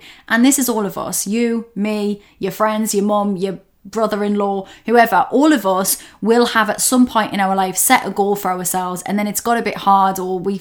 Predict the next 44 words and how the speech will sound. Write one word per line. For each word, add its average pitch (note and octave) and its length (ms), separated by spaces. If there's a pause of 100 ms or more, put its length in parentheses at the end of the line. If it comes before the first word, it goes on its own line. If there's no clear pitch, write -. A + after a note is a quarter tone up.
(100)
haven't G#3+ 340
worked - 300
it - 80
out F#3+ 180
the F3 80
first E3+ 320
few G3 100
times, F#3+ 440
and G#3+ 120
then A#3 160
we've A#3+ 160
just, - 440
it's - 260
kind A#3 300
of G3+ 80
gone G3+ 180
by G3 140
the F#3 100
wayside F#3+ 480
and F#3 100
we F#3+ 140 (320)
haven't F#3+ 320
completed F3+ 460
the D#3+ 100
thing. E3 320 (220)
Now, B3 200
I D4 200
want C4+ 320
you F3 260 (200)
to G3 80
have A3 260
the B3 80
things F3+ 400
that G3 160
you G#3 180
really G3 320
want, F3 380 (200)
and G3+ 200
I C4+ 240
know B3+ 600 (200)
that - 140
you A3 180
have - 260
some G#3+ 640